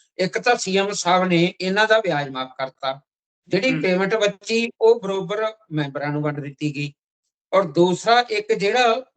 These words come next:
Speaker 1: ਸਾਨੂੰ ਸੂਤਰਾਂ ਤੋਂ ਪਤਾ ਲੱਗਿਆ ਕਿ ਉਸ ਬੰਦੇ ਨੇ ਬੜੇ ਤੇਜ਼ ਛਾਤਰ ਦਿਮਾਗ ਨਾਲ ਇੱਕ ਪ੍ਰਭਾ ਨਾਂ ਦੀ ਕੰਪਨੀ ਜਿਹੜੀ ਗੈਰ ਕਾਨੂੰਨੀ ਹੈ on the record, ਔਰ ਉਹਨੂੰ ਰਜਿਸਟਰ, ਉਹਨੂੰ ਕੈਬਨਿਟ ਮੰਤਰੀ,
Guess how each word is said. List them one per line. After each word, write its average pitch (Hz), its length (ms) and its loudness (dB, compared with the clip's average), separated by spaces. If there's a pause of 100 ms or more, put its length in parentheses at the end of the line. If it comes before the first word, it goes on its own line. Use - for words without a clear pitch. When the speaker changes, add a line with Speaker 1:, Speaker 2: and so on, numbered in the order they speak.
(180)
Speaker 1:
ਸਾਨੂੰ 170 320 0
ਸੂਤਰਾਂ 185 380 -2
ਤੋਂ 196 120 -2
ਪਤਾ 196 220 2
ਲੱਗਿਆ 170 460 2
ਕਿ 233 220 -6
ਉਸ 220 360 2
ਬੰਦੇ 156 400 2
ਨੇ 175 120 0
ਬੜੇ 170 340 2 (240)
ਤੇਜ਼ 196 340 2 (680)
ਛਾਤਰ 175 380 0
ਦਿਮਾਗ 156 420 2
ਨਾਲ 147 380 0
ਇੱਕ 196 320 -2 (420)
ਪ੍ਰਭਾ 247 460 2
ਨਾਂ 185 200 2
ਦੀ 170 120 2
ਕੰਪਨੀ 160 460 -2
ਜਿਹੜੀ 196 280 -2 (100)
ਗੈਰ 175 260 4
ਕਾਨੂੰਨੀ 185 600 0
ਹੈ 202 100 0 (160)
on 165 140 0
the 180 220 -4
record, 139 480 0 (880)
ਔਰ 165 260 4 (460)
ਉਹਨੂੰ 240 720 2
ਰਜਿਸਟਰ, 170 580 -2
ਉਹਨੂੰ 240 500 2 (500)
ਕੈਬਨਿਟ 190 420 2
ਮੰਤਰੀ, 190 540 -4